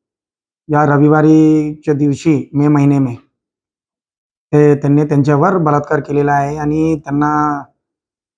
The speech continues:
धमकी पण दिलेला आहे की बाहेर बोलू नका म्हणून, पुन्हा त्यांच्या आई वडिलांना बोलू नका म्हणून. तो त्यांच्या कंप्लेंट लगेच घेतलेला आहे आम्ही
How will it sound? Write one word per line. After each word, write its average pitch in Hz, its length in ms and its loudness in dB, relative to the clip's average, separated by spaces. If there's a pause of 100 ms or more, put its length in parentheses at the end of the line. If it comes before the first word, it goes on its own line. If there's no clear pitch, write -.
धमकी 143 240 4
पण 160 180 4
दिलेला 156 280 2
आहे 147 100 0
की 185 140 -2
बाहेर 156 300 0 (200)
बोलू 151 220 2
नका 135 240 -4
म्हणून, 117 300 -12
पुन्हा 131 600 -10
त्यांच्या 131 440 -2
आई 135 220 0
वडिलांना 135 420 -2
बोलू 143 260 0
नका 131 260 -6
म्हणून. 123 240 -18 (420)
तो 151 240 4
त्यांच्या 143 300 -2
कंप्लेंट 147 440 0
लगेच 139 340 0
घेतलेला 151 400 2
आहे 156 140 2
आम्ही 151 240 -2